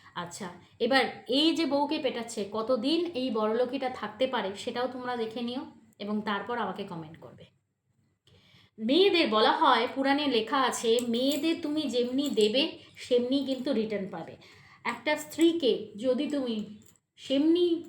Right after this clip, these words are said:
সম্মান দাও, তুমি কিন্তু তার পরিবর্তে সুদ সমেত সেই সম্মানটুকু পাবে।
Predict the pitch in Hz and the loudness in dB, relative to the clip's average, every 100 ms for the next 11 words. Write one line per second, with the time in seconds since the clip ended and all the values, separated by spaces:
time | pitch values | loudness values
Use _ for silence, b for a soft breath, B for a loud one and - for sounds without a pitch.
0 | - - 220 240 262 254 220 226 214 180 | -10 -4 -2 0 -2 -2 0 0 0 -4
1 | - B B - 254 262 262 214 208 202 | -10 B B -8 -4 -2 -2 -4 -4 -2
2 | 202 226 233 220 214 214 208 - 294 220 | 0 0 -2 -2 -4 -2 -4 -4 -4 -4
3 | - 247 220 240 - 247 254 240 196 190 | -4 -6 -4 -6 -4 -2 -2 -2 -4 -4
4 | 185 185 185 180 143 | -6 -6 -8 -6 -8